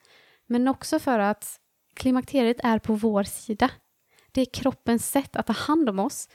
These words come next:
så att vi ska kunna leva längre, friskare liv. Åldrandet saktar ner efter klimakteriet.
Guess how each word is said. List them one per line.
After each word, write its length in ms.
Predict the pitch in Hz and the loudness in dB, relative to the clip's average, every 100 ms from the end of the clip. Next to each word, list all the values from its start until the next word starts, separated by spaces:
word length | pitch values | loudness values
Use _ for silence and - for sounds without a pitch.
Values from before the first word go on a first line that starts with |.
| _ - | _ -8
så 120 | - | -2
att 100 | 240 | 0
vi 160 | 233 247 | 2 2
ska 140 | 254 | 0
kunna 240 | 247 247 | 0 0
leva 320 | 233 240 214 202 | 2 2 2 2
längre, 560 | 220 214 196 196 196 - _ | 2 0 0 0 -2 -2 _
friskare 520 | - 233 - - 196 208 | -4 -4 -4 -4 -2 0
liv. 280 | 302 285 - - _ _ _ - - - | -2 -4 -8 -20 _ _ _ -20 -20 -4
Åldrandet 640 | 269 240 208 208 247 - | -2 -2 -2 0 0 -4
saktar 540 | - 339 - - 208 | -4 -4 -4 -2 0
ner 480 | 214 220 294 285 - - | 0 2 2 2 0 -4
efter 440 | 262 - - 285 | -6 -6 -2 -2
klimakteriet. 920 | - - - 208 208 226 - - - | -2 -6 -6 -6 -2 -2 -2 -4 -12